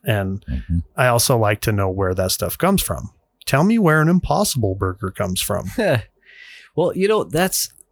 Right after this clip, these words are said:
Speaker 3: that's in the Bible too, right? The Daniel plan. People, you know, get off the meat. You know, he talks about the king
Speaker 2: For a
Speaker 3: gave,
Speaker 2: certain amount of
Speaker 3: gave
Speaker 2: time.
Speaker 3: him, yeah, "Hey, come and eat at my table. Eat whatever you want, eat the meats and whatnot." He, he elected not to, right?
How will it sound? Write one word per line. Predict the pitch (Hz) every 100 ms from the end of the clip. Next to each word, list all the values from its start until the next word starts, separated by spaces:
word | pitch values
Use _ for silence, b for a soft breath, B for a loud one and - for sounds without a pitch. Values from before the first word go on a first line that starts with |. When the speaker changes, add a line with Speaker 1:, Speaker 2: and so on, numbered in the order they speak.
| _ -
Speaker 3:
that's | 135 -
in |
the | 254
Bible | 113 120 127 90
too, | - 110
right? | 92 104
The | 117
Daniel | 139 139 101
plan. | 78 82 60 - - _ _ _ _ 78 -
People, | 127 127 123 120 110
you | 113
know, | 107
get | 98 120
off | 123 113
the | 117
meat. | 117 113 101 - _ _ _ _ _ _
You | -
know, | 104
he |
talks | 101 117 -
about | 107 110 107
the | -
king | - 117 113
Speaker 2:
For | 110
a |
Speaker 3:
gave, | 101
Speaker 2:
certain | 110 92
amount | 80 76
of |
Speaker 3:
gave | 73
Speaker 2:
time. | 76 71
Speaker 3:
him, | 110 107 107 95 - _ -
yeah, | 98 104
"Hey, | 107 110 76 -
come | - 123
and | 120
eat | 117
at | 123
my | 117 113
table. | 117 113 87
Eat | 95 98
whatever | 107 110
you | 113 107
want, | 107 104 92
eat | -
the |
meats | 98 107 107 -
and | 98
whatnot." | 98 95 95
He, | 101 104
he | 95 110
elected | 110 - 90
not | 92 104 -
to, | 87
right? | 90 95